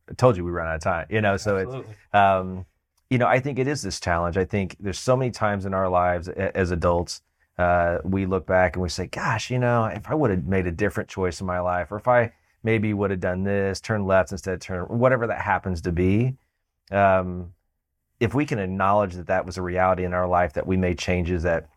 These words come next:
Speaker 1: were good or bad, what it happens to be, we actually have an opportunity every single day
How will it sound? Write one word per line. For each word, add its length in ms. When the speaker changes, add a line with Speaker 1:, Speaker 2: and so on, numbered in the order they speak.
Speaker 1:
were 160
good 260
or 140
bad, 320
what 160
it 20
happens 220
to 60
be, 360
we 260
actually 280
have 200
an 80
opportunity 640
every 260
single 360
day 480